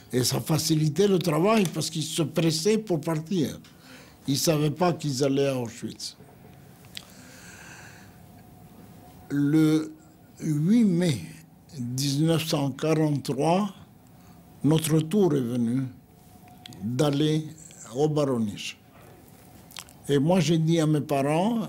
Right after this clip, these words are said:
et à mes beaux-parents : « N'ayez pas peur, je viens avec vous. Et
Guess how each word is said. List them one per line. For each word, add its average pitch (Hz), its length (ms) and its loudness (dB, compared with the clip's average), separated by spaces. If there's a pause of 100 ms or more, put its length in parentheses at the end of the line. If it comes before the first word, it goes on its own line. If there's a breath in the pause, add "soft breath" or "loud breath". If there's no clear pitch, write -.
(120)
et 143 400 2 (140)
à 135 100 -2
mes 131 180 2
beaux-parents : « 156 800 0 (880 loud breath)
N'ayez 156 340 2
pas 143 220 0
peur, 170 460 2 (120)
je 139 140 -6
viens 151 220 -2
avec 143 220 -2
vous. 175 360 0 (2500 loud breath)
Et 160 400 4